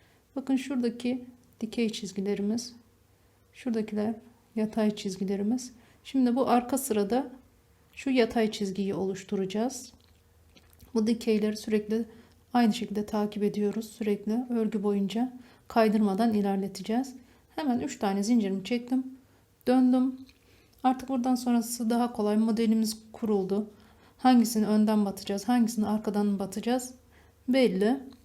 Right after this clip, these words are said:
Hemen bir tane doluyorum. Şu birinciyi atlıyorum. Ve şunu, bakın bu önden baktığımız zaman bu ne duruyor?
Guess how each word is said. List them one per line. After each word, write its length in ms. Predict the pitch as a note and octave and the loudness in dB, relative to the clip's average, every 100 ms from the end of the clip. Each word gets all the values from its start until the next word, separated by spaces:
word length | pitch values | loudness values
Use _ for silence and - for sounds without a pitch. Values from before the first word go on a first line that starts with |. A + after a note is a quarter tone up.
| _ _ _ _ _ - - _ | _ _ _ _ _ -20 -20 _
Hemen 220 | C#4+ B3 | 0 2
bir 100 | B3 | 2
tane 320 | B3 A3 G3+ G3 | 2 0 0 2
doluyorum. 420 | A#3+ A#3+ A#3+ A#3+ | 2 4 4 2
Şu 220 | B3+ B3+ - | 0 -6 -4
birinciyi 560 | G#3 A#3 A3+ G3+ G3+ - | 0 2 2 2 -2 -2
atlıyorum. 760 | A3 A3+ B3 B3 B3 B3 A#3+ - - - _ _ _ _ _ _ _ _ _ _ - | -4 -2 -2 2 4 4 2 -4 -16 -20 _ _ _ _ _ _ _ _ _ _ -4
Ve 100 | B3+ | -2
şunu, 480 | B3 G#3+ G3+ A3 A#3 | 0 0 2 0 -2
bakın 360 | A#3 G#3+ G#3 G#3 | -8 -6 -2 0
bu 240 | A#3 B3+ - - _ _ _ _ _ - | 0 -2 -4 -18 _ _ _ _ _ -2
önden 400 | A#3 A#3 A#3+ A3 | 2 4 4 2
baktığımız 360 | G#3+ A3 A3 | 0 -2 -2
zaman 180 | A3 A3 | -2 2
bu 100 | A3+ | 4
ne 180 | A#3+ G3+ | 4 2
duruyor? 320 | G#3 A3 A#3 | 0 0 0